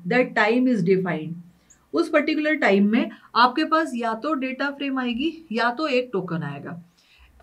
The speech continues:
Meanwhile अगर ये time limit हमने सब stations पे set कर दी है, हम इसके पहले एक monitor station भी देख चुके हैं। इस monitor station की जो सबसे important चीज़ होती है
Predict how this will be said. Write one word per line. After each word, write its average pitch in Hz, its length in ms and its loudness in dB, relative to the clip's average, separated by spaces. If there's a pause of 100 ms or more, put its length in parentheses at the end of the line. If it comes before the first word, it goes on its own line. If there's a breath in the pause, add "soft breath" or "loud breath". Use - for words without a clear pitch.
(200)
Meanwhile 330 480 2
अगर 302 220 2
ये 311 320 -2 (200)
time 262 280 2
limit 277 300 0
हमने 254 260 -2
सब 254 220 -2
stations 208 640 -4
पे 233 120 -4
set 202 360 -2
कर 185 140 -2
दी 175 180 0
है, 220 200 0 (420 loud breath)
हम 302 160 2
इसके 302 280 -6
पहले 233 340 0 (240)
एक 226 120 -4
monitor 214 420 -4
station 196 460 -4
भी 214 80 -4
देख 170 260 -4
चुके 175 240 -8
हैं। 254 280 -8
इस 269 160 -10
monitor 285 360 -4
station 285 480 -6
की 294 220 -8
जो 285 220 -8
सबसे 269 280 -8
important 247 520 -2
चीज़ 240 180 -6
होती 220 200 -4
है 269 80 -4